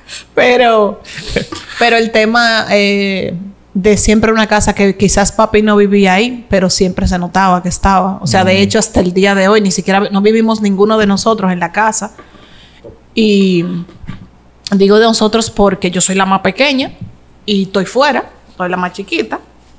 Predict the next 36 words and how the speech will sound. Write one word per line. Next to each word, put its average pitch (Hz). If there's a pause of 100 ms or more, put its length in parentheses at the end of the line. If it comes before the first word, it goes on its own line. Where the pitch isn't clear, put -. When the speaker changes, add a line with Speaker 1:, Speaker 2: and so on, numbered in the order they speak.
(500)
Speaker 1:
Y 226
todavía 240
mi 269
papá 247
se 214
aparece 202
a 226
las 196
siete 202
de 226
la 233
mañana 226
en 196
mi 190
casa 190
a 185
llevarle 196 (440)
dos 202
libras 240
de 233
yuca 233
al 196
que 196
está 180
ahí, 233
que 214
ahora 190
mismo 185
viven 185
unos 185
sobrinos. - (340)
No, 185
es 180
en 190
mi 190
casa 196